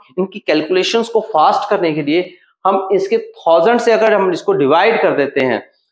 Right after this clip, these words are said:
तो हमारे पास क्या बचता है, हजार से जैसे भाग कर दिया। क्यों किया? क्योंकि ये zeros कम हो जाएंगी तो थोड़ी calculation थोड़ी easy हो जाती है,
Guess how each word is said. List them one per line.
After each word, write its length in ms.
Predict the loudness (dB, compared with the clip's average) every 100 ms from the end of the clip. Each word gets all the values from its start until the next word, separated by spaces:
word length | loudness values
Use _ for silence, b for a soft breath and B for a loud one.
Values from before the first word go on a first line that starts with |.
| _ _ 2
तो 360 | 4 2 0
हमारे 300 | 2 4 2
पास 300 | 2 2 2
क्या 140 | 0 2
बचता 360 | 0 0 0 0
है, 120 | 0
हजार 460 | -2 0 2 2
से 180 | 2 0
जैसे 280 | -2 -2 0
भाग 300 | 0 2 2
कर 220 | 0 -4
दिया। 200 | -2 -4 -4 _ _ _ _ _ -20 -20 _ _ _ -20 -20 -20 -8
क्यों 180 | 0 0
किया? 200 | 2 2
क्योंकि 280 | 2 0 2
ये 120 | 2
zeros 560 | 2 0 2 2 2 0
कम 120 | 0 2
हो 200 | 2 2
जाएंगी 360 | 0 0 -4 -6 B B B -6
तो 80 | 0
थोड़ी 280 | 2 2
calculation 720 | 2 0 0 0 0 2 0 0
थोड़ी 340 | 0 0 0 0
easy 320 | 0 0 0
हो 160 | 0 2
जाती 360 | 0 0 -2
है, 140 | -2